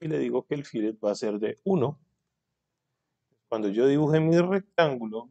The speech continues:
de esta esquina a esta esquina, él va a quedar de una vez redondeado. Todas las esquinas quedan redondeadas.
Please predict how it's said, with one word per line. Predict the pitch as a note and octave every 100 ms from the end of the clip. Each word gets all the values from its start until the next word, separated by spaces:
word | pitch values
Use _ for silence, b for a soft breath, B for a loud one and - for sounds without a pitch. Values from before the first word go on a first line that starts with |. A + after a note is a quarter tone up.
| A2+
de | F#2 F#2+
esta | D3 - E3+
esquina | - E3+ D#3 C#3 C#3 - -
a | - F#2
esta | A#2+ D#3+ - F#3+
esquina, | - F#3 D3 C3+ -
él | A2+ G2+
va |
a |
quedar | - A2+ G#2+ G#2
de | G#2
una | G2
vez | F#2+
redondeado. | F#2+ G#2 G2+ G2 F2 - _ _ _ _ _ _ _ _ _
Todas | - B2
las | C3+ C#3
esquinas | D#3+ - C3 A#2+ -
quedan | - F2 F2+ F2
redondeadas. | F#2 G#2 C#3+ - - -